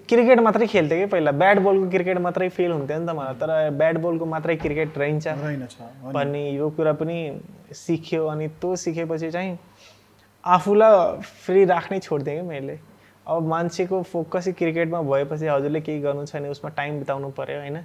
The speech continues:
Speaker 1: त्यसले गर्दा चाहिँ अब धेरै जस्तो अब म घुम्न पनि अब बाहिर एकदमै कम, होइन? या त बाहिरै टुरमा हुनु पऱ्यो, नभए अब ज-, क्रिकेट लाइफ कति होला त, बिस, बिस वर्ष त होला, बिस पच्चिस वर्ष तान्यो हो नि, होइन?
Speaker 2: तान्यो भने,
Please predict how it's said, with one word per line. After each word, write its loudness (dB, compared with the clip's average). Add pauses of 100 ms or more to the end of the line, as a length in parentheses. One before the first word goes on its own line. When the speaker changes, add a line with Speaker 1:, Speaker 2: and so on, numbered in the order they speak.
(360)
Speaker 1:
त्यसले -4
गर्दा 0
चाहिँ -6
अब -4
धेरै 0
जस्तो -4
अब -4 (240)
म -8 (220)
घुम्न -8
पनि -4
अब -4
बाहिर -2
एकदमै -2
कम, -4 (600)
होइन? -10
या -2
त -2
बाहिरै 2
टुरमा -2
हुनु -6
पऱ्यो, -4
नभए -6 (1080)
अब -6
ज-, 2
क्रिकेट 6
लाइफ 6
कति 2
होला 4
त, -2
बिस, -2
बिस 0
वर्ष 0
त -4
होला, -2 (100)
बिस -6
पच्चिस -6
वर्ष -2
तान्यो -2
हो 2
नि, 0
होइन? -4
Speaker 2:
तान्यो -4
भने, -14